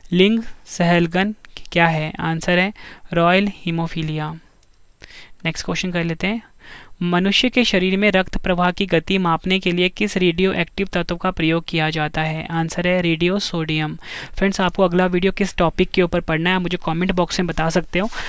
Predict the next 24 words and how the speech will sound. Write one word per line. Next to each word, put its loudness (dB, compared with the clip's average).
आपके 4
लिए 4
मैं 4
वो 4
वीडियो 4
ज़रूर 2
लेकर 0
आऊँगा। -2
तो -6
फ्रेंड्स, 0
आपने 0
कमेंट 2
ज़रूर 2
करना 2
है 2
कि 0
आपको 2
अगला 2
वीडियो 2
किस -2
टॉपिक -2
पे 0
पढ़ना -2
है। -6